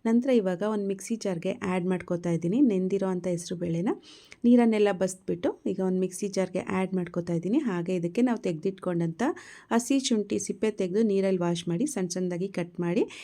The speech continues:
ಹೆಸರು ಬೇಳೆ ಜೊತೆಲೇ ಗ್ರೈಂಡ್ ಮಾಡ್ಕೋಬೇಕು. ಈಗ ನೋಡಿ ಗ್ರೈಂಡ್ ಮಾಡ್ಕೊಂಡಿದ್ದಾಗಿದೆ. ನುಣ್ಣಕ್ಕೆ,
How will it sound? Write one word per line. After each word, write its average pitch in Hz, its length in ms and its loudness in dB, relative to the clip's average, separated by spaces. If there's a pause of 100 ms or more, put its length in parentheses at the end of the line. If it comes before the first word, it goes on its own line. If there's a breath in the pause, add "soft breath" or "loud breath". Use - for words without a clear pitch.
(160 loud breath)
ಹೆಸರು 254 280 2
ಬೇಳೆ 202 280 2
ಜೊತೆಲೇ 170 520 0
ಗ್ರೈಂಡ್ 180 400 2
ಮಾಡ್ಕೋಬೇಕು. 165 640 -2
ಈಗ 202 180 0
ನೋಡಿ 175 240 0
ಗ್ರೈಂಡ್ 175 360 0
ಮಾಡ್ಕೊಂಡಿದ್ದಾಗಿದೆ. 170 760 -2
ನುಣ್ಣಕ್ಕೆ, 220 580 2